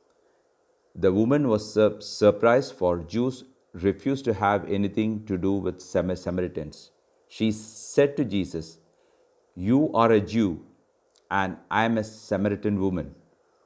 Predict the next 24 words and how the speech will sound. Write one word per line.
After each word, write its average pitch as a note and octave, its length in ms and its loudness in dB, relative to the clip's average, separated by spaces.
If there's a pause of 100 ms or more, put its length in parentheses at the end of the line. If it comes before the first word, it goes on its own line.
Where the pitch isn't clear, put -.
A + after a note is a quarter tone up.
(160)
Why C#3 320 6
are B2+ 60 6
you A#2+ 260 2
asking A2 540 -4 (200)
for G2 160 0
a F#2 120 0
drink?" E2+ 360 -4 (1800)
Jesus B2 520 0 (420)
answered A2+ 640 2
and F#2+ 220 -4
said A2+ 380 0 (160)
to G2+ 120 2
her, E2 320 -2 (380)
"If B2+ 160 -4
you C3 120 2
knew A2+ 220 2 (360)
the G2+ 60 4
gift B2 360 0
of E2+ 160 -6
God F2 280 2 (420)
and G2 240 0 (160)
who D#3+ 120 4 (460)
it A2+ 200 0
is A2+ 120 -2